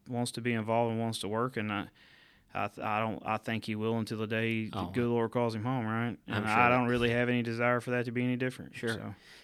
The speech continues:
Speaker 2: Yeah, just a, a great, um, asset to that K-, Kentucky agriculture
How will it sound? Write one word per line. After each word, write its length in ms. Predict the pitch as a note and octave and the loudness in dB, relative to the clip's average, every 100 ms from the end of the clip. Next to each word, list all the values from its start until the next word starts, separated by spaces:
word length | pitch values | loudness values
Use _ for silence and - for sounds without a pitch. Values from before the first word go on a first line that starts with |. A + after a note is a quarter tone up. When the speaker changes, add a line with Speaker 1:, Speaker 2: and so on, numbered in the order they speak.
| - | -4
Speaker 2:
Yeah, 200 | F#2+ D#2 - | -4 -4 -4
just 280 | G#2 - G#2 | -2 -2 0
a, 240 | F2 D2+ | 0 -2
a 100 | F#2+ F#2 | -4 -4
great, 480 | - G#2 G2 G#2 - - G2+ - | 0 4 4 2 -6 -10 -8 -2
um, 400 | G2 E2+ E2 E2 - - | -2 -2 -4 -12 -4 2
asset 400 | G#2+ - G2 - | 2 2 -2 -4
to 100 | G2 | -4
that 260 | F2+ F2 - | -4 -4 -4
K-, 160 | G2+ - - | -6 -6 -8
Kentucky 440 | A#2 G2 G2 F#2+ F2 | -4 0 0 0 -2
agriculture 640 | F2+ E2 G2 F#2 F2+ | -4 -4 -2 -2 -6